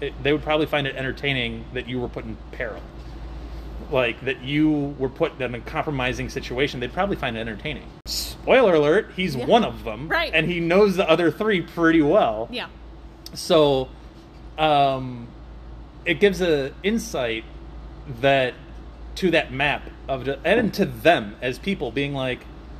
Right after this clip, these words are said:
Speaker 1: "We weren't saints. We had a little bit of a mischievous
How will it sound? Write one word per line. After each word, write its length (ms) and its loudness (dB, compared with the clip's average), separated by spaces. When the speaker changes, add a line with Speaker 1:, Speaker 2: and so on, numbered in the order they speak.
Speaker 1:
"We 120 0
weren't 320 2
saints. 640 -6
We 680 2
had 540 6
a 80 4
little 280 2
bit 220 4
of 200 -2
a 920 0
mischievous 1120 -6